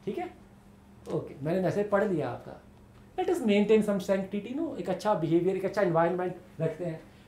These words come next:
क्यों ऐसी जगह पे जाना है जहाँ पे discussion में थोड़ी बहुत negativity आने के chances हैं,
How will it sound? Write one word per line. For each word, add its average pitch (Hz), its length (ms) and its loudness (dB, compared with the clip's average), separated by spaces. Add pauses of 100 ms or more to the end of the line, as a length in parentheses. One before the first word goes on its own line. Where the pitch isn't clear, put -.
क्यों 269 200 10
ऐसी - 180 6
जगह 214 260 4
पे 214 140 4
जाना 190 240 4
है 202 60 2
जहाँ 190 180 4
पे 190 120 0
discussion 180 440 0
में 185 280 -2 (420)
थोड़ी 254 160 4
बहुत 220 240 6
negativity 170 560 0
आने 147 180 0
के 151 60 -4
chances 143 340 -6
हैं, 143 160 -10